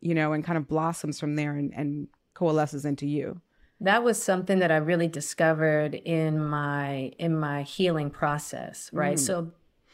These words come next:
Speaker 2: before I sold the book, I created an outline, um, that I knew had to include the story of my grandmother and even pulling in a bit of my great-grandmother,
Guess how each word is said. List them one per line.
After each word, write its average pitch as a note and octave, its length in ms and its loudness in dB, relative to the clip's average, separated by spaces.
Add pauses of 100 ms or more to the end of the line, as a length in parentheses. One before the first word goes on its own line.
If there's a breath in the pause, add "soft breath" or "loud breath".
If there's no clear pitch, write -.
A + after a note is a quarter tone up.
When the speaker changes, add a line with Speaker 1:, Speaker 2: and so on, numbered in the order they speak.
(200 loud breath)
Speaker 2:
before G3+ 440 4
I G#3+ 160 6
sold F#3 480 4
the D#3+ 60 0
book, D3 580 2 (220)
I D3+ 520 2
created F3 440 2
an D3+ 120 0
outline, C#3 760 -4 (440 soft breath)
um, D#3+ 880 -2
that D#3+ 420 4 (100)
I F#3 160 2
knew F3 680 2
had D#3+ 240 0
to E3 120 -2
include D3+ 880 -2 (640)
the F3 240 2
story D#3+ 520 2
of C#3+ 160 -2
my C#3 320 -4
grandmother D3+ 720 -2
and C#3+ 160 -4
even E3 320 -2
pulling D#3+ 380 -2
in E3+ 260 -2
a D#3 40 0
bit D#3 180 0
of D3+ 80 -2
my C#3+ 180 -6
great-grandmother, - 1000 -8